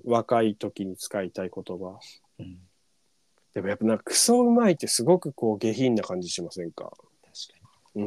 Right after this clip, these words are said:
Speaker 1: ん。
Speaker 2: 良くないね。
Speaker 1: やっぱりその、大食い選手権で、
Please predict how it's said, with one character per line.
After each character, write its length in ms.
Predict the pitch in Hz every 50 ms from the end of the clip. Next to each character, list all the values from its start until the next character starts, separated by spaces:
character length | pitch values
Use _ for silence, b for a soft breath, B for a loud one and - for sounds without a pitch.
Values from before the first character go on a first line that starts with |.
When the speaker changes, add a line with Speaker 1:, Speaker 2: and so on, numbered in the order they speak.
| 101
Speaker 1:
ん。 20 | 101
Speaker 2:
良 120 | 101 98
く 120 | 98 92 90
な 180 | 90 85 82
い 60 | 80
ね。 240 | 78 - - - - _ _ _ _ _ _ _ _ _ _ _ _ _ _ _ _ _ _ - - _ _ _
Speaker 1:
や 120 | - 113 110
っ 60 | 113 -
ぱ 140 | - 160 127
り 80 | 107
そ 180 | - - 107 98
の、 400 | 95 92 92 90 90 87 85 - _ _ _ _ _ _ _ _ _ _ _ _ _ _ _
大 240 | - 151 170 185 208
食 200 | 202 185 208 214
い 60 | 208
選 240 | 196 - 208 196 196
手 160 | 190 - - -
権 300 | - 139 107 92 85 80
で、 300 | 85 87 87 87 82